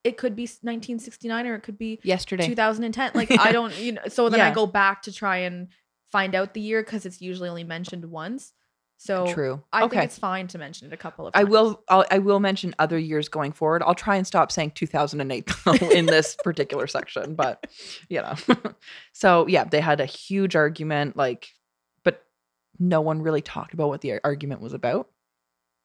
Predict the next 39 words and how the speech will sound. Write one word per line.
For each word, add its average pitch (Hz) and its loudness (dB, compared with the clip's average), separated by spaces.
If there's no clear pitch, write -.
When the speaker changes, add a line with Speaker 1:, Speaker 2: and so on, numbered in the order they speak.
Speaker 2:
at 156 -6
least 156 -6
Speaker 1:
Okay. 175 -18
Speaker 2:
in 190 -12
later 190 -2
accounts. 214 -12
Um, 151 0
so 160 0
the 160 -4
parents 180 -2
had 170 -8
claimed 160 -6
that, 147 -2
uh, 135 0
Casey 147 -8
had 147 -2
apparently, 143 -6
like, 135 -4
made 143 -2
refusals 147 -4
to - -6
iron 185 -2
things 185 -4
out 185 2
after 180 -2
this 185 -6
argument, 196 -2
and 147 -2
Casey 147 -8
just 147 -8
kinda, 139 -4
like, 120 -4
got 135 -2
up 123 -6
and 131 -8
left. 147 -10
Speaker 1:
Okay. 190 -18
Speaker 2:
And 139 -10
again, 139 -8